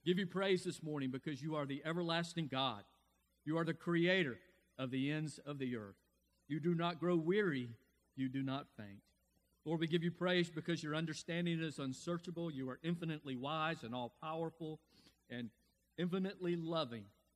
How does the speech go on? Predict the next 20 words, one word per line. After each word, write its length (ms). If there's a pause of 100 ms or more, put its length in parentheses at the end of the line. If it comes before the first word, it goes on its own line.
(120)
and 160
benevolent 540 (120)
toward 220
us. 420 (480)
And 120
Lord, 160
we 100
thank 380
you 100 (100)
for 120
who 100
you 280
are 260
and 100
what 240
you 80
have 240
done 260
for 220
us. 320